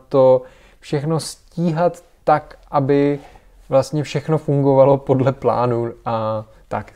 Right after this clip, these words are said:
Už jsem se zbavil spousty nějakých dlouhodobě rozdělaných úkolů, o kterých jsem tady mluvil.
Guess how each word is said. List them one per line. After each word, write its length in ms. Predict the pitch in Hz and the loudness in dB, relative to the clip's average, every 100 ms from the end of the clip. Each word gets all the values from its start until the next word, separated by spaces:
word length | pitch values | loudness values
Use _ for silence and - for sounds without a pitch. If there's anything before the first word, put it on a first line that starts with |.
| - | -14
Už 180 | 123 - | -14 -6
jsem 140 | 139 | -4
se 120 | 123 | -2
zbavil 300 | 131 127 123 | 0 2 2
spousty 420 | 123 - 139 139 139 | -2 0 -2 -2 -6
nějakých 400 | 131 - 131 120 | -4 -6 -12 -2
dlouhodobě 640 | 131 135 127 127 120 117 | 0 2 0 2 2 2
rozdělaných 880 | 113 117 127 120 139 139 131 117 - | 0 0 0 2 4 4 2 -4 -6
úkolů, 560 | 139 127 151 156 165 170 | -6 0 4 8 8 6
o 40 | |
kterých 420 | 156 135 143 135 - | 2 -2 0 0 2
jsem 180 | 143 | 0
tady 240 | 135 127 120 | 2 2 2
mluvil. 640 | 110 127 139 151 151 165 | 0 0 4 6 6 4